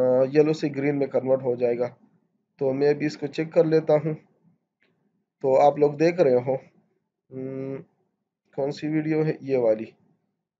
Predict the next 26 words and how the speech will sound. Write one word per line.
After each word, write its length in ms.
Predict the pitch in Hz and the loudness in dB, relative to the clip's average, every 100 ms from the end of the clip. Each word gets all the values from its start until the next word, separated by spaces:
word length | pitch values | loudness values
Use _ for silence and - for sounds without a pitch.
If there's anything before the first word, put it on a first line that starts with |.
| _ _ _ _ _ _ 131 | _ _ _ _ _ _ -4
ये 120 | 131 | 0
वाली 240 | 120 113 117 | 4 2 2
वीडियो 320 | 120 120 113 | -4 -4 -6
है। 100 | 113 - | -6 -2
ठीक 220 | 165 175 | -2 0
है, 80 | 175 | -4
तो 400 | - _ - 156 | -6 _ 4 6
आप 120 | 156 | 6
लोग 160 | 165 160 | 4 4
देख 200 | 180 185 | 2 4
रहे 120 | 180 | 4
हो 40 | 165 | 4
येलो 280 | 160 175 180 | 4 2 2
से 180 | 202 208 208 _ _ _ _ | 4 4 2 _ _ _ _
ग्रीन 240 | 151 180 180 | 4 6 6
में 100 | 170 | 4
कन्वर्ट 340 | 156 147 147 | 2 4 2
हो 120 | 143 127 | 2 2
गया। 180 | 135 | 4
आप 120 | 165 175 | 4 4
लोगों 220 | 185 190 | 2 2
ने 80 | 180 | 4
क्या 160 | 196 202 | 4 6
करना 300 | 208 196 190 | 4 4 4
है, 100 | 180 | 6
बस 280 | 175 - | 4 2